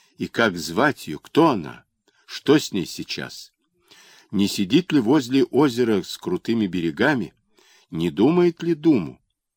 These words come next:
Не складывает ли боит о нём, о храбром Салавате?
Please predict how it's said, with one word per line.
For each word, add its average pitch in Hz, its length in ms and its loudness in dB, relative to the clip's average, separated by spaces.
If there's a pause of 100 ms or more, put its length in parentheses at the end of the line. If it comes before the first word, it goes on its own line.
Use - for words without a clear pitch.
(500)
Не 104 220 2
складывает 160 840 2
ли 143 220 4
боит 107 580 0
о 127 60 2
нём, 98 460 0 (140)
о 98 120 -2
храбром 78 560 -6
Салавате? 73 720 -12